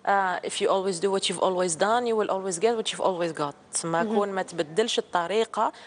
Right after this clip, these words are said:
Speaker 1: راك راح
Speaker 2: راح
Speaker 1: تحصل
Speaker 2: تصير
Speaker 1: على
Speaker 2: نفس
Speaker 1: نفس
Speaker 2: النتيجة.
Speaker 1: النتائج. دونك إلا
Speaker 2: مهم.
Speaker 1: كان أنا هذه الطريقة تاعي اللي باش ن-، ندير بها ان ريجيم اليمونتير باغ اكزومبل، ودائمًا، دائمًا،
Speaker 2: نكررها
Speaker 1: دائمًا
Speaker 2: نفسها.
Speaker 1: نفشل، دائمًا نفشل. سي كو كاين خلل معين، يا جسمي ماهوش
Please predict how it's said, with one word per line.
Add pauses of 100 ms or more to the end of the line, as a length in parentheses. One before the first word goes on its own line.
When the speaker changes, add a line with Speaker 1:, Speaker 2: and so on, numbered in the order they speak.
(120)
Speaker 1:
راك
راح
Speaker 2:
راح
Speaker 1:
تحصل
Speaker 2:
تصير
Speaker 1:
على
Speaker 2:
نفس
Speaker 1:
نفس
Speaker 2:
النتيجة.
Speaker 1:
النتائج.
دونك
إلا
Speaker 2:
مهم.
Speaker 1:
كان
أنا
هذه
الطريقة
تاعي
اللي
باش
ن-، (320)
ندير
بها
ان
ريجيم
اليمونتير (120)
باغ
اكزومبل، (260)
ودائمًا،
دائمًا، (300)
Speaker 2:
نكررها
Speaker 1:
دائمًا
Speaker 2:
نفسها.
Speaker 1:
نفشل،
دائمًا
نفشل. (280)
سي
كو
كاين
خلل
معين،
يا
جسمي
ماهوش